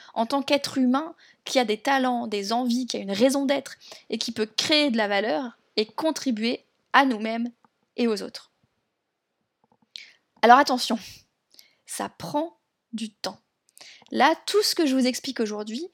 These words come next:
je vous en parle plus de dix ans après avoir commencé mon propre cheminement. Commencer par changer de manière de consommer, non seulement c'est un premier pas,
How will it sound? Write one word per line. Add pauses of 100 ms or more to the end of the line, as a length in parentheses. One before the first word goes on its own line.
(260)
je
vous
en
parle
plus
de
dix
ans
après
avoir
commencé
mon
propre
cheminement. (1500)
Commencer
par
changer
de
manière
de (120)
consommer,
non
seulement
c'est
un
premier
pas,